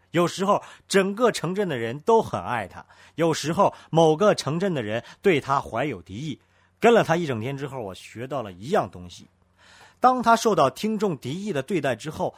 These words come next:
他从台上走下来，立即就去拿索引卡片，问：“小伙子，告诉我下一站是哪里？”那种态度就是：“这里的人不喜欢我，有什么大不了呢？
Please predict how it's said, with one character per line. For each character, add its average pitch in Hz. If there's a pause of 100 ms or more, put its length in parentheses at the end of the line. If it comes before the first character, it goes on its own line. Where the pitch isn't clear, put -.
(120)
他 -
从 151
台 131
上 160
走 82
下 135
来， 107 (160)
立 226
即 156
就 151
去 135
拿 117
索 143
引 147
卡 101
片， 165 (160)
问 175 (140)
：“小 -
伙 104
子， 117 (160)
告 170
诉 123
我 117
下 170
一 139
站 131
是 110
哪 98
里？” 113 (180)
那 233
种 185
态 175
度 143
就 127
是 156 (480)
：“这 269
里 160
的 147
人 127
不 185
喜 -
欢 151
我， 107
有 120
什 131
么 190
大 240
不 180
了 131
呢？ 147